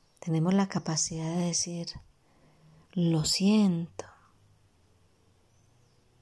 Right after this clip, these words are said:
con el verdadero arrepentimiento,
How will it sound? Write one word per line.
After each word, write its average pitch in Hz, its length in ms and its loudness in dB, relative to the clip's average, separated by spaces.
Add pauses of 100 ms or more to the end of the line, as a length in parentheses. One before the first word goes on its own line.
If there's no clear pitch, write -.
(360)
con 180 180 0
el 165 140 2
verdadero 160 560 0
arrepentimiento, 170 1500 -2